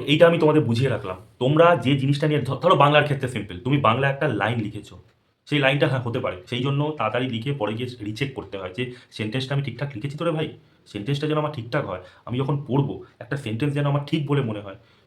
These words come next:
তো সেন্টেন্সটা এমনভাবে পড়বো, তখন গিয়ে দেখবো যে আমি পড়েই বুঝতে পারছি না, "আরে, সেন্টেন্সটা কীরকম একটা হয়ে গেল।" তো সেক্ষেত্রে কিন্তু তুমি যখন স্যাটিসফাইড হবে না, তখন টিচাররা কী করেই বা স্যাটিসফাইড হবে, বুঝতে পেরেছো তো? এই জিনিসগুলো তোমরা ফলো করবে, মানে টেকনিক্যাল এরর যেন না থাকে।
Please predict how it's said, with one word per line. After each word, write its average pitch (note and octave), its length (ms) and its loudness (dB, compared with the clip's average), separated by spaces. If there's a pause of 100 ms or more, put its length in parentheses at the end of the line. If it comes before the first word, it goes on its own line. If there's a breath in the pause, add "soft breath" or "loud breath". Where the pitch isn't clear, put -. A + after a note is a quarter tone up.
তো B2 60 -6
সেন্টেন্সটা C#3+ 420 -4
এমনভাবে C#3+ 460 0
পড়বো, B2+ 340 -2 (180 loud breath)
তখন C#3 200 0
গিয়ে C#3 140 -2
দেখবো C#3 260 -2
যে C#3 140 -4
আমি D#3 320 -2
পড়েই D#3 200 2
বুঝতে D3+ 200 -2
পারছি D3+ 180 -2
না, D#3 60 -2
"আরে, E3 100 -4 (240)
সেন্টেন্সটা C#3 320 -8
কীরকম C#3 260 -6
একটা C3+ 140 -6
হয়ে A2+ 200 -6
গেল।" A#2+ 180 -6 (300 loud breath)
তো C3 60 -8
সেক্ষেত্রে D3+ 380 -4
কিন্তু D#3 180 -4 (160)
তুমি E3 180 0
যখন G3 320 0 (120)
স্যাটিসফাইড C#3+ 400 -2
হবে A#2 160 0
না, A#2+ 60 -4
তখন C3+ 140 -8
টিচাররা B2 280 -2
কী B2+ 100 -6
করেই D#3+ 180 -2
বা D3 100 -4
স্যাটিসফাইড G#2+ 400 -10
হবে, G#2+ 140 -10
বুঝতে C#3+ 220 -8
পেরেছো C#3+ 220 -6
তো? A2+ 140 -16 (320 loud breath)
এই C#3 120 -2
জিনিসগুলো C3+ 280 0
তোমরা D3+ 140 -2
ফলো A2 200 -2
করবে, G#2 200 -4
মানে F3 240 0 (520 loud breath)
টেকনিক্যাল F3+ 420 4
এরর D#3 300 4
যেন F3 180 2
না D3 140 4
থাকে। C3+ 260 -6